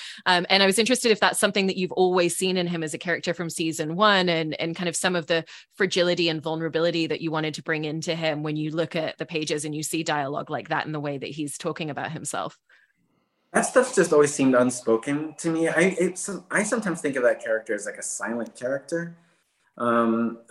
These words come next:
Speaker 2: but, uh, but it was great to see it, you know, put into words.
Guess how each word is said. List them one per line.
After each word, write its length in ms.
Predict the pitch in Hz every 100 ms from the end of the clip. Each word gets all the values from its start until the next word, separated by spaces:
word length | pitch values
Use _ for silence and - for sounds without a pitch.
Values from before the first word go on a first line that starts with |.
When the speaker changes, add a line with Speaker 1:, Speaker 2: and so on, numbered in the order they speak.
| 127
Speaker 2:
but, 340 | 127 117 120
uh, 460 | 120 110 107 98 87 - _ -
but 100 | 165
it 80 | 165
was 120 | 147
great 240 | 233 143 -
to 80 |
see 200 | - 131
it, 160 | 117 - -
you 120 | 151
know, 160 | 117 107 110
put 140 | -
into 240 | 113 113 107
words. 640 | 107 98 90 87 - -